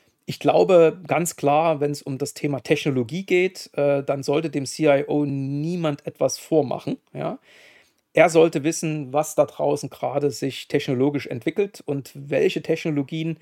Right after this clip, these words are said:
welche Prozesse, äh, einem, in einem Unternehmen dann am Ende auch voranbringen können, ermöglichen können, et cetera. Aber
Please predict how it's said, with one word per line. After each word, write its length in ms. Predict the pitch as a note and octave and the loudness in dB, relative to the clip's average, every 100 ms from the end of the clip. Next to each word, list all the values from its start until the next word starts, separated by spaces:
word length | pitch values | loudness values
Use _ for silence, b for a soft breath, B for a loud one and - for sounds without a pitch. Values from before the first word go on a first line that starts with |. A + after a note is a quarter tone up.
| b b b b b - | b b b b b -2
welche 340 | C3+ D#3+ - | 4 4 4
Prozesse, 960 | - C#3 - D#3+ - D#3+ D3 D3 D3+ - | -2 -4 0 0 2 2 4 2 0 -2
äh, 300 | C#3+ D3+ D3 D3 | -2 -2 -6 -12
einem, 380 | - C#3+ C#3+ D#3 | -6 -4 -4 -6
in 120 | - C#3+ | -6 -4
einem 240 | C#3+ C#3+ | -2 -2
Unternehmen 460 | C#3+ C#3 C3 C#3+ C3+ | -4 -6 -4 -2 -2
dann 120 | B2+ | -4
am 80 | D3+ | -4
Ende 200 | C#3 C#3+ | -4 -2
auch 140 | C3 | -2
voranbringen 560 | - C3 D#3 E3+ D3 C3 | -4 -4 -6 -2 -4 -2
können, 240 | D#3 D3 | -2 0
ermöglichen 580 | C#3 B2+ D3+ D#3 C#3+ C#3+ | 0 4 4 4 -2 -4
können, 200 | D3 C3+ | -4 -6
et 100 | - | -6
cetera. 440 | - - - D3 _ | -10 -10 -14 -20 _
Aber 400 | - D3+ F4+ D#4+ | -6 0 0 -2